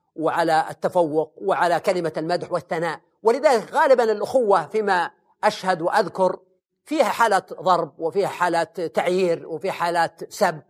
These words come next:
عند الأطفال. نكبر ربما نستطيع أن نخفي هذه المشاعر عن، يعني مشاعرنا تجاه إخواننا،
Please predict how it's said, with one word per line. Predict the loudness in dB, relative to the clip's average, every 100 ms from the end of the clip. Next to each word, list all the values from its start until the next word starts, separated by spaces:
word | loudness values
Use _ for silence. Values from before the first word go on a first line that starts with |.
| _ _ _
عند | -4 0
الأطفال. | 0 -2 -4 -4 -4 _ _
نكبر | 0 0 2 2 0 -2 _ _ _ -2
ربما | 0 2 2
نستطيع | 0 0 0 2 2
أن | 0
نخفي | -2 -2 0
هذه | 2 0
المشاعر | -2 0 2 2 0 -6
عن، | -10 -14 _ -8
يعني | -6 -4
مشاعرنا | -6 -4 -2 0 -2 -6
تجاه | -4 -4 -4
إخواننا، | -2 0 0 -4 -14